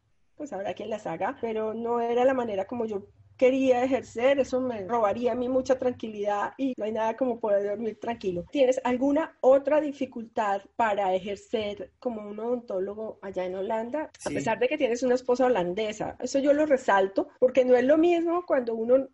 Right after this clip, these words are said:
Speaker 1: no tiene a nadie y entonces entran con papeles con tiempo límite y como estudiante internacional o como temporal,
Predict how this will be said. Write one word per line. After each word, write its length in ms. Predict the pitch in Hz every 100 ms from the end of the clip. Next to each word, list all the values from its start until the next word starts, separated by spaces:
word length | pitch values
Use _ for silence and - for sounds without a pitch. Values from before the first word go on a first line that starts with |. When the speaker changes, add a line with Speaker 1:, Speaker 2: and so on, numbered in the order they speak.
| _
Speaker 1:
no 260 | 262 277 262
tiene 360 | 277 269 269 269
a 80 |
nadie 640 | 277 269 254 254 262 269 254
y 160 | 240 220
entonces 540 | 208 226 214 226 254
entran 360 | 277 247 247 254
con 140 | 262
papeles 440 | 226 - 208 233
con 140 | 254 247
tiempo 280 | 214 196 220
límite 600 | 254 247 240 233 240 233
y 80 | 233
como 540 | 226 214 208 202 196 196
estudiante 460 | 226 254 208 196
internacional 760 | 247 254 220 202 202 254 294 294
o 80 | 262
como 540 | 247 220 208 202 190
temporal, 560 | 226 233 208 208 254